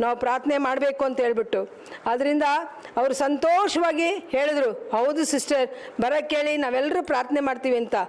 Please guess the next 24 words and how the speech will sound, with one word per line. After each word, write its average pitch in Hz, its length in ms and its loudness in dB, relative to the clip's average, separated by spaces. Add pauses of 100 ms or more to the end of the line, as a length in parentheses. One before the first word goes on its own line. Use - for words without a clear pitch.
(340)
ಹಾಗಾಗಿ 285 880 -2
ಈಗ 269 180 2
ಪ್ರಾರ್ಥನೆ 285 420 0
ಮಾಡಿದ 311 320 0
ನಂತರ 311 320 0 (340)
ನಿಜವಾಗ್ಲೂ 320 680 2 (400)
ಅವರ 277 160 2
ಮುಖಗಳಲ್ಲಿ 302 560 0
ಬಹಳ 262 400 0
ಕಳೆ 269 340 0
ಇದೆ. 233 440 -4 (280)
ಮತ್ತು 320 260 0
ಅಷ್ಟು 294 180 -2
ಮಾತ್ರ 403 300 0
ಅಲ್ಲ, 311 140 0 (560)
ಅವರು 294 560 2 (360)
ನೀವು 254 200 2
ಕೊಟ್ಟಿರುವಂಥ 339 560 0
ಈ 302 200 0
ಕೊಡುಗೆಗಳು 294 920 0
ನಿಜವಾಗ್ಲೂ 294 560 2 (400)
ತುಂಬ 403 320 0 (640)
ಸಂತೋಷವಾಗಿ 320 800 0
ಸ್ವೀಕರಿಸಿದ್ದಾರೆ. 320 1040 -2